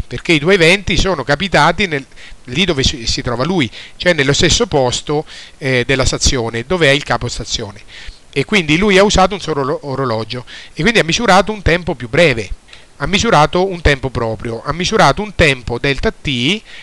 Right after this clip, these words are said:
pari a mezzo secondo, perché abbiamo fatto l'ipotesi che il fattore di Lorentz fosse due. Quindi il capostazione, avendo usato un solo orologio, il suo,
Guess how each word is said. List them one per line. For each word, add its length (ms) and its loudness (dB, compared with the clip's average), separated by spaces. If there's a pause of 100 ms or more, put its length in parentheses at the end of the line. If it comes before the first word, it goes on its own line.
(140)
pari 420 6
a 60 6
mezzo 300 -2
secondo, 680 -2 (300)
perché 560 2
abbiamo 300 -2
fatto 260 -2
l'ipotesi 600 0
che 80 -6
il 80 -4
fattore 360 -2
di 120 -4
Lorentz 400 0
fosse 320 -2
due. 240 -4 (300)
Quindi 260 -4
il 80 -4
capostazione, 880 0
avendo 300 -2
usato 300 0
un 80 -10
solo 220 -2
orologio, 600 0 (440)
il 200 -4
suo, 380 0